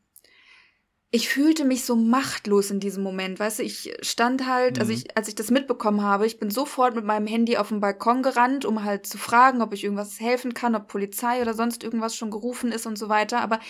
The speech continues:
Speaker 1: du bist selber so machtlos. Ich stand dann da und dachte mir, „Es kann doch wohl nicht wahr sein“, und war so fassungslos. Es ist immer so das eine, wenn das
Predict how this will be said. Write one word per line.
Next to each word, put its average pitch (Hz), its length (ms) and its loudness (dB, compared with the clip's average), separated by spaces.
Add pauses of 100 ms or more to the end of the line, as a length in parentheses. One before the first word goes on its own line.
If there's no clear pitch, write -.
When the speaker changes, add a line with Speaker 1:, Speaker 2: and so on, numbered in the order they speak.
(280)
Speaker 1:
du 233 80 0
bist 269 380 0
selber 247 320 4
so 254 240 2
machtlos. 247 840 0 (440)
Ich 214 160 -4
stand 277 260 4
dann 302 160 2
da 247 220 8
und 240 220 0
dachte 247 200 -4
mir, 240 120 0
„Es 233 140 -8
kann 247 200 -2
doch 247 140 -6
wohl 226 100 -2
nicht 226 160 -2
wahr 226 200 2
sein“, 190 260 -2
und 208 160 -2
war 220 180 0
so 233 220 -4
fassungslos. 269 920 -4
Es 233 120 -8
ist 233 120 -4
immer 226 200 4
so 226 100 -4
das 220 160 -6
eine, 233 460 0
wenn 220 160 0
das 208 200 -6